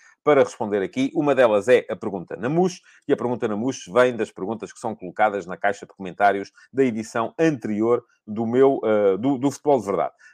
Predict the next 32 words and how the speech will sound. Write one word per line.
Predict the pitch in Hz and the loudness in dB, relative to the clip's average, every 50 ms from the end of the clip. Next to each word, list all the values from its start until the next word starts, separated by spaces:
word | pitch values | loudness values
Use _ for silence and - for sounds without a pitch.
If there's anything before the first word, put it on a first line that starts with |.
| - | -2
Ahm, | - 117 117 113 110 107 104 95 98 98 95 92 90 90 87 80 _ - | 2 4 6 6 6 6 4 2 -2 -8 -10 -10 -10 -12 -12 -12 _ 0
é, | 131 135 135 127 | 2 4 4 4
são | 117 - - 151 139 | 4 2 0 -2 -2
perguntas | 135 147 143 147 117 120 110 | -2 -2 -2 -2 -2 -4 -8
que | - | -6
são | - 143 123 | -6 -6 -6
colocadas | 113 123 117 104 123 110 101 110 101 92 | -6 -6 -2 2 2 2 4 2 -2 0
lá | 117 135 139 123 104 - - - | 4 6 8 8 6 6 0 -6
na | 123 131 120 | -8 -8 -2
caixa | - 92 87 - 104 | -2 -2 -2 -2 -10
de | - | -14
comentários, | - 139 135 123 147 147 147 147 131 127 | -10 -10 -4 2 2 2 2 2 -2 -4
não | 147 147 135 | -4 -4 -4
servem | - - 165 156 143 117 117 110 | -2 0 0 2 2 0 -2 -6
as | 104 - | -10 -10
perguntas | - 117 117 120 117 107 104 95 | -10 -12 -8 -8 -8 -8 -10 -14
que | - - | -12 -10
são | 120 110 | -10 -8
feitas | - - 113 107 107 107 107 | -4 -4 -6 -4 -4 -6 -6
aqui | 117 107 - 120 | -8 -8 -8 -8
no | 110 107 | -6 -2
live | 104 101 95 87 | 0 0 0 0
chat, | - - 120 123 - - | -2 -4 -4 -4 -4 -8
porque | 110 107 - | -18 -14 -10
eu | 110 107 | -4 -2
essas | 107 101 - - 85 - _ _ _ _ _ _ | -2 -2 -2 -6 -16 -18 _ _ _ _ _ _
não | - 151 165 165 151 | -4 0 0 2 0
as | 135 - | 0 -4
consigo | - 127 - - 107 90 | -8 -12 -10 -10 -12 -12
recuperar, | 98 - - - 113 - - 147 151 - - | -12 -12 -12 -14 -8 -2 2 2 2 2 2
ou | 143 139 | -4 -2
melhor, | 123 120 101 | 0 0 0